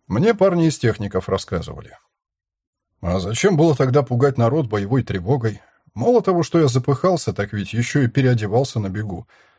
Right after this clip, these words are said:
А рядом были девушки из соседней эскадрильи.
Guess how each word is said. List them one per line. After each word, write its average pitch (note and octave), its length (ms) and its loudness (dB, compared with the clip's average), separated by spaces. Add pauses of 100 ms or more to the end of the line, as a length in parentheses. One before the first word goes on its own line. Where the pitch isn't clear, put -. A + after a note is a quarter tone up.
(140)
А G2 120 -2
рядом G3+ 280 2
были D3+ 200 0
девушки B2+ 500 -2
из A#2 140 -2
соседней G#2+ 440 -2
эскадрильи. A2+ 640 -4